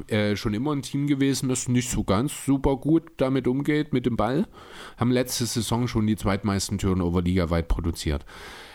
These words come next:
Jetzt hast du, mm, viele junge Spieler, die du reinbringen willst, die du entwickeln willst. Das wird der ganzen Sache nicht unbedingt zugutekommen. Also wird's wahrscheinlich auch so sein, dass man, äh,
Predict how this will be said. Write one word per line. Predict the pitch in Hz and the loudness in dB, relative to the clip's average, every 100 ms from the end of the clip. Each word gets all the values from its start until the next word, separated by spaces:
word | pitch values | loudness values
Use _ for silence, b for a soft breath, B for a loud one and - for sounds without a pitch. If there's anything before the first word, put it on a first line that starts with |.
| B | B
Jetzt | 101 104 | -4 -2
hast | 110 120 - | -2 -4 -2
du, | 135 131 | 0 0
mm, | - 95 110 113 110 101 98 98 76 90 95 98 107 101 98 | -2 -8 -8 -8 -8 -10 -12 -14 -16 -16 -14 -10 -6 -6 -6
viele | - 131 151 | -2 0 4
junge | 135 139 143 | 4 4 2
Spieler, | - 139 147 143 | 2 4 4 4
die | 127 | 4
du | 123 113 | 4 4
reinbringen | 110 110 - 107 107 | 4 4 4 4 4
willst, | 98 98 95 - | 4 4 0 0
die | 104 | 0
du | 98 98 95 B B - | 2 2 2 B B -4
entwickeln | 104 95 104 101 92 | -2 0 0 0 0
willst. | 92 87 - | 0 -2 -4
Das | 98 | -4
wird | 113 123 | -2 0
der | 117 | 2
ganzen | 113 110 120 | 0 0 -2
Sache | 110 117 120 | 0 -2 0
nicht | 113 120 | 0 2
unbedingt | 127 123 117 120 - | 2 2 2 0 0
zugutekommen. | 113 113 117 120 101 95 90 | 0 2 2 2 2 0 0
Also | 90 107 | -4 -4
wird's | 107 117 - | -4 -4 -4
wahrscheinlich | 120 139 139 127 | -4 -2 -4 -2
auch | 123 | -2
so | 120 127 135 | -2 0 0
sein, | 135 131 | 0 -2
dass | 127 120 | -4 -4
man, | 131 120 113 B B B B B | -2 -2 -4 B B B B B
äh, | - 117 120 113 | -2 2 4 4